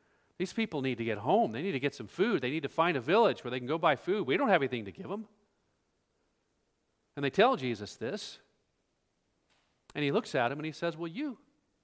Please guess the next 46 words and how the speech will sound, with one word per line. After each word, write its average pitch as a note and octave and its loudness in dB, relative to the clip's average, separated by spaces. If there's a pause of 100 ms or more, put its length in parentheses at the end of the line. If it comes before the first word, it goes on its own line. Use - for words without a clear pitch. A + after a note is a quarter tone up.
(140)
give A#2+ -6
them G2 -12
something F#2+ -14
to F2 -18
eat." - -20 (1700)
By G#2+ -12
the G2+ -8
way, A2 -4
this F#2+ -10
is F#2+ -20
another G#2 -12
ministry G#2 -12
of F#2 -14
the F#2+ -14
disciples, G2+ -12
that - -20
we G#2+ -10
are G#2 -6
to F#2 -14
feed G#2+ -12 (840)
God's G2+ -12
sheep. - -16 (920)
"You F#3+ 0
give F#3+ 2
them B2+ -6
something A2 -10
to G#2+ -14
eat." A2+ -10
And G#2+ -20
they G2 -14
look C3 -6
in C3 -4
their A2 -6
pockets C#3 -4
and A#2 -12
they G#2+ -12
say, G#2 -12
"What F#3 -6
on F#3+ -6
earth A3+ -6
are D#3 -10
we A#3+ -6
supposed F#3+ -10
to B2+ -8
give G#2 -10
them? F2+ -16